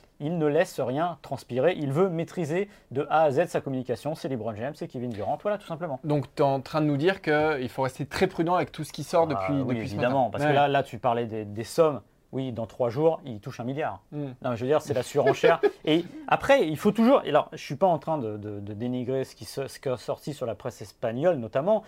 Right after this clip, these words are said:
Speaker 1: parce qu'il y a sûrement des gens qui, au Real, ont intérêt à faire sortir des choses. Voilà.
Speaker 2: Oui, qui peuvent paniquer
Speaker 1: Voilà.
Speaker 2: du fait de
Speaker 1: Et
Speaker 2: ce qu'il a annoncé hier.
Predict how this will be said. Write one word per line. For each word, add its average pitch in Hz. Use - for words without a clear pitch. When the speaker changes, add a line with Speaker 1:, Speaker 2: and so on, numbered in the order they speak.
Speaker 1:
parce 147
qu'il 262
y 185
a -
sûrement 196
des 151
gens 214
qui, 196
au 160
Real, 151
ont 180
intérêt 165
à 120
faire -
sortir 170
des 143
choses. 117
Voilà. 285
Speaker 2:
Oui, 196
qui 180
peuvent 175
paniquer 185
Speaker 1:
Voilà. 151
Speaker 2:
du 226
fait 254
de 208
Speaker 1:
Et 196
Speaker 2:
ce 156
qu'il 214
a 196
annoncé 190
hier. 220